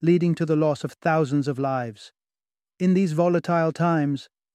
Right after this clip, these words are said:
Noah's mother demonstrated unwavering resilience and tenacity.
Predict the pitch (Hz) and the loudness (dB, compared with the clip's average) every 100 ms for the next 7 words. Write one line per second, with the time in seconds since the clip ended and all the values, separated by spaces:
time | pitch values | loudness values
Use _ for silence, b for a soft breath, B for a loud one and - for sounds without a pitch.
0 | _ 160 165 170 147 151 160 147 151 139 | _ 0 2 2 0 2 2 2 0 0
1 | 160 160 139 - 156 160 - 160 165 160 | 2 0 0 0 0 0 -2 -2 2 2
2 | 160 147 156 151 147 131 156 151 139 135 | 2 2 0 2 0 0 2 2 0 -2
3 | - 131 143 139 135 127 113 110 | -4 -6 -2 -2 -4 -6 -10 -12